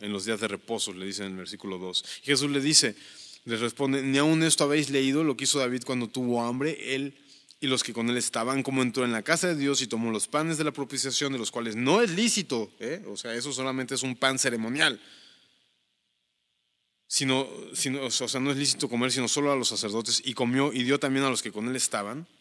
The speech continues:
Y les decía, "El Hijo del Hombre, Señor, aún del día de reposo". Y lo que está diciendo aquí Jesús es como de, "Hey, ¿qué me estás tratando de decir?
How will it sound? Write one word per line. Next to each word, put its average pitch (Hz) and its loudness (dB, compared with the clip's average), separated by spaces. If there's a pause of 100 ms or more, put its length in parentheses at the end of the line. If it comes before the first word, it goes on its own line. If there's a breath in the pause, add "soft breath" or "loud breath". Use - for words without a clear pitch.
(360)
Y 123 -4
les 110 -2
decía, 107 0
"El 113 -6
Hijo 123 -4
del 117 0
Hombre, 113 -4
Señor, 110 -4
aún 113 -8
del 101 -8
día 95 -8
de 95 -8
reposo". 95 -16
Y - -20
lo 127 -12
que 135 -10
está 151 -2
diciendo 147 2
aquí 135 -8
Jesús 131 -6
es 131 -4
como 131 -12
de, 87 -12
"Hey, 143 0 (480 loud breath)
¿qué 170 0
me 196 0
estás 175 -2
tratando 147 -4
de 127 -2
decir? 131 -4